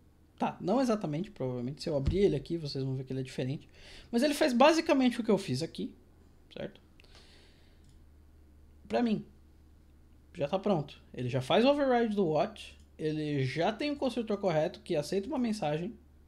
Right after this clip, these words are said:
e que, é, que guarda a mensagem dentro dele pra usar depois. E eu posso trocar toda essa implementação aqui por uma linha. Então, é por isso que ao invés de herdar do exception, eu herdo do runtime error. Que é uma coisa quase tão genérica, né? Porque um erro em runtime é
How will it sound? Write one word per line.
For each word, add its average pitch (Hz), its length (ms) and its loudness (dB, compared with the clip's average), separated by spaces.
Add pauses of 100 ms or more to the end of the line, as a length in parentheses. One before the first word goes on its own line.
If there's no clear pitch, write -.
(540)
e - 80 -12
que, 127 600 -4 (800)
é, 123 340 -12 (280)
que 143 120 -6
guarda 151 300 4
a 208 40 2
mensagem 165 420 0
dentro 147 280 -4
dele 139 180 -4
pra 147 140 -2
usar 131 200 -2
depois. 135 500 -10 (880)
E 156 160 -8
eu 180 160 0
posso 196 260 2
trocar 208 340 0
toda 262 280 0
essa 302 160 -2
implementação 214 500 -2
aqui 208 120 -6
por 220 140 -6
uma 226 140 -2
linha. 180 300 -6 (200)
Então, 170 600 -4
é 165 80 -8
por 185 160 -2
isso 214 160 0
que - 80 -2
ao 247 100 2
invés 196 220 2
de 170 80 -2
herdar 170 380 0
do 190 80 0
exception, 214 420 0
eu 247 180 0
herdo 208 220 0
do 214 80 0
runtime 233 400 0
error. 202 180 0 (880)
Que 240 340 2
é 165 140 -2
uma 220 180 2
coisa 196 280 2
quase 214 380 -2
tão 254 320 2
genérica, 165 500 0
né? 180 60 -4
Porque - 160 -6
um 160 100 2
erro 220 220 8
em 208 80 10
runtime 175 580 4
é 175 80 -2